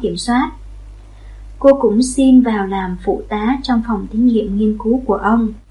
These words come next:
Robertson chấp thuận và giao cô cho một nghiên cứu sinh tiến sĩ đang thực hiện dự án tìm ra các enzyme tốt nhất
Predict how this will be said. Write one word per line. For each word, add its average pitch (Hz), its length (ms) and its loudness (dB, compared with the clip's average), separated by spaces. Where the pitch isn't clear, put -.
Robertson 233 720 2
chấp 277 140 -4
thuận 214 240 -2
và 214 120 -2
giao 240 380 2
cô 240 320 2
cho 240 140 -4
một 214 300 2
nghiên 226 260 4
cứu 240 240 -2
sinh 233 420 2
tiến 254 180 0
sĩ 285 540 -2
đang 226 320 0
thực 208 240 -6
hiện 196 340 -2
dự 202 120 2
án 208 320 -2
tìm 208 260 -2
ra 220 280 -2
các 254 180 -2
enzyme 220 560 0
tốt 262 180 -2
nhất 285 200 2